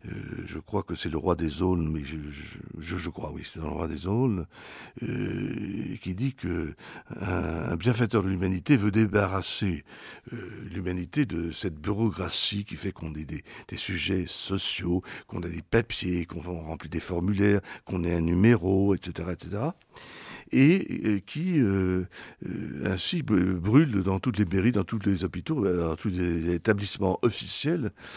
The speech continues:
brûle les papiers, en somme, qui établissent une identité. Et il constate que, euh, une fois l'œuvre achevée, l'œuvre de salubrité publique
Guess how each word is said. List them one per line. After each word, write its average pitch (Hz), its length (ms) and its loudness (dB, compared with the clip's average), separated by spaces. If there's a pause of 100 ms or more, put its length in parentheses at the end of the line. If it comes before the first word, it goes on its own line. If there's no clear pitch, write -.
(240)
brûle 131 380 4
les 107 100 4
papiers, 101 400 0
en 87 120 2
somme, 135 260 0
qui 98 140 -4
établissent 95 420 -4
une 143 80 -2
identité. 95 640 0 (640)
Et 104 140 0
il 98 140 0
constate - 640 -2 (300)
que, 101 320 0 (800)
euh, 80 180 -12 (540)
une 107 140 -2
fois 107 180 2
l'œuvre 95 300 4
achevée, 87 560 0
l'œuvre 82 340 -2
de 71 300 -8 (180)
salubrité 85 640 -4
publique 98 560 -6